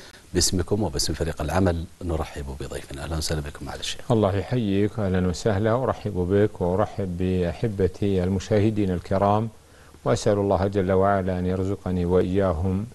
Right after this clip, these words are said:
Speaker 2: فقها في دينه وبصيرة فيه.
Speaker 1: اللهم آمين.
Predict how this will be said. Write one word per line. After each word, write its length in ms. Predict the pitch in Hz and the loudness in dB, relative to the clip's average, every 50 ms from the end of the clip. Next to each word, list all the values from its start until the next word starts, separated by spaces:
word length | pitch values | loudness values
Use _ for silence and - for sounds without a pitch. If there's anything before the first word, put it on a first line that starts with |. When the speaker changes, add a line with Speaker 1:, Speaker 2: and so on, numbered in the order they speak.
| - - | -8 -4
Speaker 2:
فقها 500 | - 107 - - 87 82 90 95 92 87 82 - - | -2 -2 -2 -2 -2 -2 0 2 0 0 -2 -4 -4
في 160 | - 95 92 | -2 -2 -2
دينه 460 | 87 90 101 101 107 107 104 107 107 104 - - - - - - - - - - | 0 0 2 4 4 4 2 2 -2 -4 -6 -12 -20 -20 -20 -20 -20 -12 -6 -4
وبصيرة 840 | 104 87 - - - - - 113 95 87 90 85 - - 87 87 80 - | 0 2 2 2 2 2 2 2 2 2 2 0 0 0 -2 -2 -2 -2
فيه. 160 | - 85 82 78 - - - - - - - - - - - - - 104 | -2 -2 -4 -4 -6 -12 -20 -20 -20 -20 -18 -14 -12 -12 -10 -6 -2 2
Speaker 1:
اللهم 300 | 95 85 76 82 76 73 | 2 2 2 2 -2 -2
آمين. 220 | 76 78 78 76 | -2 -4 -4 -8